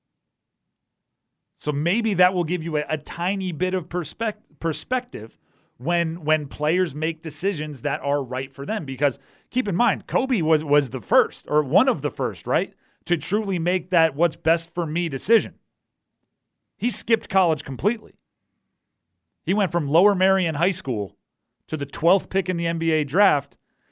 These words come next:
and, and a week after being drafted with the twelfth pick by the Charlotte Hornets, was traded to the L A Lakers, and, and, you know,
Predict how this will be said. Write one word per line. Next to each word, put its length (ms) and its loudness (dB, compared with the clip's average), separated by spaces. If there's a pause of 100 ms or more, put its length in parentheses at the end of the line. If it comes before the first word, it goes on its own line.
and, 360 -2
and 220 -2
a 60 2
week 260 0
after 220 2
being 200 0
drafted 340 2
with 100 -8
the 60 -12
twelfth 280 0
pick 200 -2
by 160 4
the 160 -2
Charlotte 380 0
Hornets, 380 -2 (260)
was 160 2
traded 300 2
to 100 -2
the 100 -2
L 200 4
A 100 6
Lakers, 480 0 (240)
and, 260 -2
and, 420 -4 (760)
you 80 -10
know, 160 -10